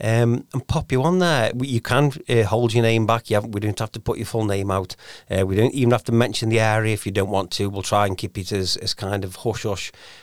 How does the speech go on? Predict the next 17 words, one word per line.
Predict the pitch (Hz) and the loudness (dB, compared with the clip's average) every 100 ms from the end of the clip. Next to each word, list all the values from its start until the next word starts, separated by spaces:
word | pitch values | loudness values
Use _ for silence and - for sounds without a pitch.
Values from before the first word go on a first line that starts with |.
| _ 101 | _ -2
Um, | 101 95 | -2 0
but | 110 - | -2 -2
it | 117 | -4
is | 175 175 | -4 -4
important. | - 170 165 - - | -2 0 0 -2 -10
It | 113 135 | -8 -4
is | 123 | -4
important | 120 131 - - | -2 -2 -4 -8
for | |
people | 98 104 113 | -10 -8 -8
to | - | -8
come | - 107 | -6 -6
forward, | - 107 98 90 | -2 -2 -2 -4
I | |
think, | 104 95 | -6 -6
and | 92 | -6
speak, | - - 101 - | -6 -4 -6 -6